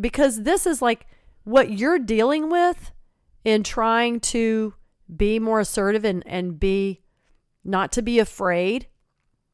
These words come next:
and to speak truth to people and not to be afraid in that, 'cause you're also a people pleaser and wanting to be liked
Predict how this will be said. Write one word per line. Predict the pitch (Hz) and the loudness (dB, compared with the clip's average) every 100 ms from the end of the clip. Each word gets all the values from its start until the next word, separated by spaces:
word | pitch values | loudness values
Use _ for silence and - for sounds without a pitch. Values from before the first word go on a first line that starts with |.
| _ _ _ _ - | _ _ _ _ -8
and | 180 | -4
to | 175 | -4
speak | 165 - - 220 214 - _ _ | -4 -4 -2 -4 -4 -12 _ _
truth | - 220 226 - | -8 -4 -4 -6
to | - 247 | -8 -6
people | 269 262 294 311 294 - _ _ _ _ - | -6 -4 0 -2 -4 -18 _ _ _ _ -8
and | 196 | -2
not | 202 208 | 0 -2
to | 220 | -2
be | 214 | -2
afraid | 190 190 190 | -2 -2 -2
in | 202 | 0
that, | 214 208 - | -2 -2 -2
'cause | 226 190 | -6 -2
you're | 226 | 2
also | 214 208 190 | 2 2 -4
a | |
people | 185 208 202 190 | -4 -6 -6 -4
pleaser | 202 165 151 160 | -2 -4 -4 -8
and | - 170 | -6 -6
wanting | 170 185 185 | -4 -4 -6
to | 175 | -6
be | 180 | -6
liked | 160 165 196 - - | -4 -4 -6 -8 -20